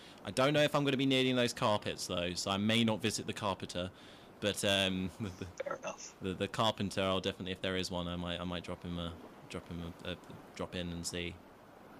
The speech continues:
Speaker 1: what, what, what, what, what we can do with the, uh, with the old ship. But thank you so much for all the information you've given me, and, uh, take care and, you know, avoid the holes and
Speaker 2: That's all right. Uh,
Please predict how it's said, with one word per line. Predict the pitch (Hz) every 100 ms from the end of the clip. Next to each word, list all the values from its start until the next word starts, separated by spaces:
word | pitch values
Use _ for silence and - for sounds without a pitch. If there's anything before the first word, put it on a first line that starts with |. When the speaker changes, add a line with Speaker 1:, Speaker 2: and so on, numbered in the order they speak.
| - - -
Speaker 1:
what, | - -
what, | 87 -
what, | 82 -
what, | 85 85 -
what | 85 -
we | 98
can | 85 95
do | 95 90
with | 87 87
the, | 98 90
uh, | 87 85 85
with | 92
the |
old | 85 85
ship. | - - - -
But | 101 80 -
thank | 143 139
you | 131
so | 139
much | 127 123
for | -
all | 120
the | 120
information | 113 123 139 104
you've | 92
given | 90
me, | 92
and, | 90 95
uh, | 95 -
take | - 214
care | - 127 117
and, | 101 92
you | 110
know, | 98 92
avoid | - 92 117 110
the |
holes | 104 113 92 90
and | 87 87 - - - - - - - - -
Speaker 2:
That's | 110 -
all | 104
right. | 104
Uh, | 101